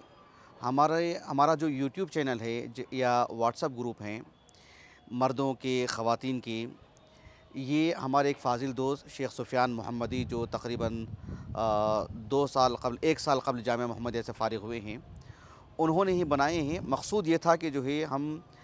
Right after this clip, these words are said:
جو دروس دیتے ہیں یا تفسیر کرتے ہیں یا عام محاضرات ہیں، خطبات جمعہ ہیں یا ہماری تحریریں ہیں، انہیں یکجا کیا جائے۔ اور جو YouTube چینل ہے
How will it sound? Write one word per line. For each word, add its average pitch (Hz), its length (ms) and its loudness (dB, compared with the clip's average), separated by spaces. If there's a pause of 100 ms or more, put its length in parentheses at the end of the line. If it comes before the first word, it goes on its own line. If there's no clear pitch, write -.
(300)
جو 131 460 2
دروس 139 520 4
دیتے 131 280 0
ہیں 120 340 -2
یا 123 360 4
تفسیر 151 380 0
کرتے 123 360 -2
ہیں 117 200 -2
یا 120 100 2
عام 135 280 4
محاضرات 120 640 4
ہیں، 117 240 -6 (480)
خطبات 135 380 8 (180)
جمعہ 127 280 2
ہیں 117 240 -4
یا 120 140 0
ہماری 123 260 2
تحریریں 123 500 0
ہیں، 113 260 -6
انہیں 185 340 -2
یکجا 170 260 6
کیا 113 220 -2
جائے۔ 95 240 -6 (1500)
اور 185 320 8
جو 190 180 4
YouTube 190 400 0
چینل 170 300 4
ہے 165 160 2